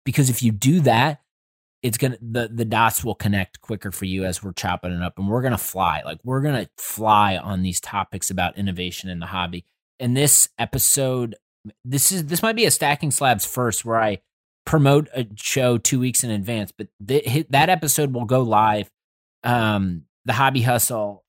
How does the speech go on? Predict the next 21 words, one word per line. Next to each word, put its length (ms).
after 420
my 140
conversation 580
with 100
Chris. 300
So 160
this 280
week, 320
you 120
get 120
my 120
man 200
Chris. 560
We're 140
gonna 120
go 300
Broadway 560
and 100
chop 260
it 80
up. 240